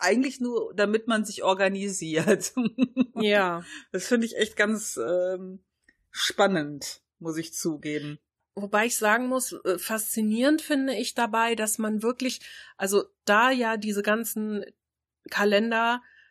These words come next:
Speaker 2: irgendwie von Kirche, ähm, oder generell von, von kirchlichen Vereinigungen,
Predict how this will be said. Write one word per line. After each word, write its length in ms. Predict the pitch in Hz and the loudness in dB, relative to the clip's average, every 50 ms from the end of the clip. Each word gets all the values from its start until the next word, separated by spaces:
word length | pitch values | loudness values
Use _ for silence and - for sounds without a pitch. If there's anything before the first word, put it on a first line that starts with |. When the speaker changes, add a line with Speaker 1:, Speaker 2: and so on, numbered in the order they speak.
| _ _ _ | _ _ _
Speaker 2:
irgendwie 720 | 202 220 226 226 233 220 - 214 214 214 220 220 208 202 202 _ _ _ _ _ | 2 2 2 2 -2 -4 -6 -6 -4 -4 -2 -2 -2 -2 -4 _ _ _ _ _
von 380 | - - - - 202 196 190 - | -12 -10 -2 -2 -2 -2 -2 -4
Kirche, 680 | - - 240 262 339 403 403 - 240 165 160 - - - _ _ _ _ _ _ _ _ _ _ | -2 0 4 4 4 4 4 2 2 2 2 0 -4 -8 _ _ _ _ _ _ _ _ _ _
ähm, 400 | - 180 175 170 170 170 165 - - _ | -4 -2 -2 -2 -2 -4 -6 -8 -10 _
oder 600 | - 175 175 175 175 170 170 170 - - - - - _ - _ _ _ _ - - _ _ _ | -4 -4 -2 0 0 2 2 2 2 2 0 -2 -6 _ -20 _ _ _ _ -20 -20 _ _ _
generell 500 | - 185 196 196 180 185 190 208 233 262 | 0 2 2 2 4 4 4 4 4 2
von, 420 | 247 - - 196 185 180 180 175 175 | 0 -2 -4 -4 -4 -4 -6 -6 -10
von 800 | - - 175 165 165 170 175 175 170 - - - - - 208 _ _ _ _ _ _ _ _ _ _ _ _ _ _ _ - _ _ - | -6 -6 -6 -6 -6 -8 -8 -8 -8 -8 -8 -10 -16 -18 -20 _ _ _ _ _ _ _ _ _ _ _ _ _ _ _ -20 _ _ -14
kirchlichen 500 | - - 208 208 202 - 202 196 - 190 | -6 -2 -2 -2 0 -2 -4 -6 -6 -10
Vereinigungen, 880 | 180 - 160 - - 190 214 233 240 226 - - 180 180 175 170 165 165 | -2 -2 -2 0 2 0 2 2 0 -2 0 0 -2 0 0 -2 -4 -6